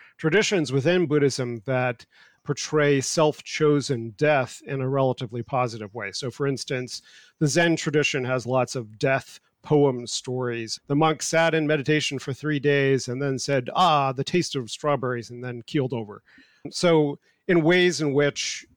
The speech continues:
people celebrate a self-chosen death. But it's not pouring gasoline over yourself.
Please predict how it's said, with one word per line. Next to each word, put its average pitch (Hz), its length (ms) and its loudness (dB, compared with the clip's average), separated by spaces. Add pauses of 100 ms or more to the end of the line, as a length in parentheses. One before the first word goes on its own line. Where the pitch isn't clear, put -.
people 139 640 0
celebrate 131 960 0
a 135 40 -8
self-chosen 127 680 -6
death. 110 340 -10 (300)
But 165 100 2
it's 156 140 0
not 214 260 2 (320)
pouring 170 240 2
gasoline 147 480 -2
over 117 180 -10
yourself. 113 560 -10